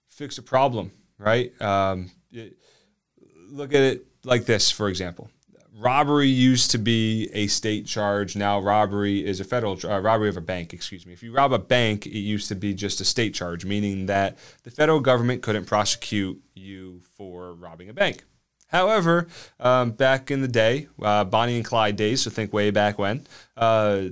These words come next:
there were nuances and challenges, right, whenever you had a bank robbery, because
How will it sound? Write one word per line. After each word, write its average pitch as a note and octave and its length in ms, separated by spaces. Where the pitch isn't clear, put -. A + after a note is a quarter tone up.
there B2+ 220
were B2 500
nuances F#3+ 640
and C3 120
challenges, A#2+ 1120
right, A2 240
whenever A#2 300
you A#2 100
had A2+ 140
a G#2+ 40
bank G#2 300
robbery, G2+ 360
because G2+ 580